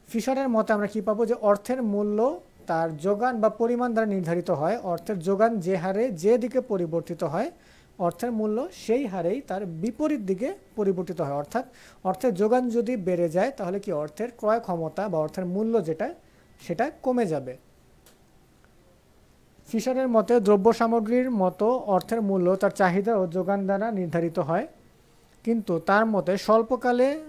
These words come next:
দেশে মোট উৎপাদনের পরিমাণ অপরিবর্তিত থাকে, তাই চাহিদার কোনো পরিবর্তিত, পরিবর্তন ঘটে না।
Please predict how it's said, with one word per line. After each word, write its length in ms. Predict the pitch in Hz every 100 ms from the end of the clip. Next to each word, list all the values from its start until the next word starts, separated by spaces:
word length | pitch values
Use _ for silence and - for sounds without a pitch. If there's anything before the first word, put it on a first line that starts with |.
| - -
দেশে 360 | 190 165 185 226
মোট 380 | 180 185 254 262
উৎপাদনের 800 | 226 208 233 214 220 220 233 247 -
পরিমাণ 440 | 180 170 160 170 214
অপরিবর্তিত 760 | 208 196 233 233 214 214 226
থাকে, 380 | 208 156 135 143 -
তাই 260 | 170 269 330 - - _ -
চাহিদার 380 | - 196 220 254
কোনো 220 | 247 226
পরিবর্তিত, 540 | 233 226 202 202 214 226
পরিবর্তন 600 | 240 220 220 220 214 233
ঘটে 240 | 160 160
না। 200 | 165 262